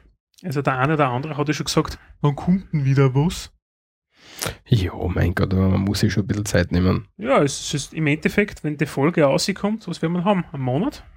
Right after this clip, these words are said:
Speaker 1: So was. Einen Monat nix.
Speaker 2: Ein bisschen mehr, glaub ich sogar.
Speaker 1: Ein bisschen mehr sogar.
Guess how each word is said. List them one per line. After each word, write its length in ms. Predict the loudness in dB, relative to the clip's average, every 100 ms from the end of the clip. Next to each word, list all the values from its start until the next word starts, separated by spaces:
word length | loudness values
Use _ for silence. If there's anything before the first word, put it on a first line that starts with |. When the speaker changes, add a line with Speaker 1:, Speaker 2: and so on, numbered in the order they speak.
| -20 _ _ _ _ _ _ _ _
Speaker 1:
So 240 | -2 -2
was. 160 | -2 -6 -16 -20 -20 _ _ _ _ -12
Einen 120 | -8
Monat 280 | -6 -6 -8
nix. 260 | -12 -14 -14
Speaker 2:
Ein 100 | -20 -20 -2
bisschen 280 | -2 -2 -6
mehr, 120 | -6 -6
glaub 240 | -4 -4
ich 100 | -4
sogar. 300 | -4 -2 -2 -4 -16 -20 _
Speaker 1:
Ein 60 | -16
bisschen 200 | -12 -8
mehr 140 | -8
sogar. 340 | -8 -10 -14